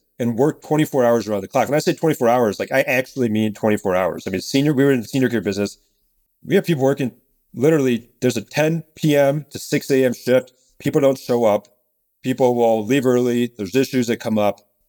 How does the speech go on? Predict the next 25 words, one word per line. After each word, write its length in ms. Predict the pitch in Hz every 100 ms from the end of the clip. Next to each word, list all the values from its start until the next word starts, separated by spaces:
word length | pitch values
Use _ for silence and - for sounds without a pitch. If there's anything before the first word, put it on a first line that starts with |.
| _
She 240 | - 165
was 140 | 202
taking 240 | - 147 135
those 180 | 123 -
calls. 500 | 131 110 80 - _ _ _ _ -
This 160 | 202
is 100 | -
a 80 | 120
fencing 500 | - - 151 - 107
business. 440 | 92 87 85 - -
This 160 | 156 113
is 120 | -
much 360 | 101 131 147
easier 260 | 120 101 98
than 80 | 85
that. 320 | 90 80 - -
And 200 | 101 - _
so 160 | - 139
I 80 |
have 180 | 165 -
her 360 | - 156 175 -
and 220 | 123 123
my 140 | 131 117
operations 500 | 117 113 107 104 -
manager, 420 | 87 87 82 82